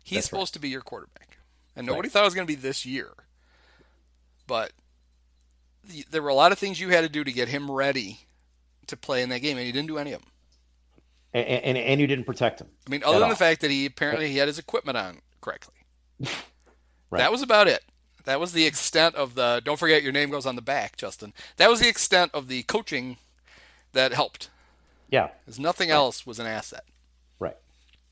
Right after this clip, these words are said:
Speaker 2: They did nothing to help him. They did nothing to maximize his skill set, and they did nothing to protect him.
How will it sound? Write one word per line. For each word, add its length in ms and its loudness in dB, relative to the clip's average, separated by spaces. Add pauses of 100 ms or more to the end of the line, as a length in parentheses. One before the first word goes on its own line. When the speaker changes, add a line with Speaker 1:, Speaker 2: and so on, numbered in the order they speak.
(460)
Speaker 2:
They 80 0
did 160 -2
nothing 240 0
to 100 0
help 240 -2
him. 120 -4
They 100 -2
did 140 -8
nothing 260 0
to 60 0
maximize 500 -4
his 180 -6
skill 240 0
set, 300 -2
and 140 -2
they 60 2
did 180 -2
nothing 320 -2
to 40 -4
protect 440 -2
him. 120 -2